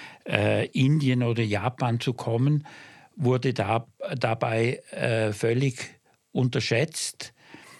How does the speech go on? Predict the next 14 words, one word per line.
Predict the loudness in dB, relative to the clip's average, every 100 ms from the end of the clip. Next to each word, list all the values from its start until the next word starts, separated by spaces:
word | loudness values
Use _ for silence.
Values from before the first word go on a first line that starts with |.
| -20 _ -8
äh, | 0 2 2 2 0 -6 -16 _ -6
weil | 0 2 2
eben | 2 0
diese | 2 2 2 0 -2 -12 _
in | -2 -2 2
östliche | 2 0 -2 -4 -2 -2
Richtung | -2 -4 -4 -2
gemessene, | 0 0 -2 -2 -2 0 0 -4 -14 -20 -20 -10
äh, | -2 0 0 0
Ausdehnung | 0 0 -2 -2 -2 0 -2
zu | -4
groß | -2 0 0 -2 -4
angenommen | -2 0 0 2 2 2
wurde. | 2 0 -2 -8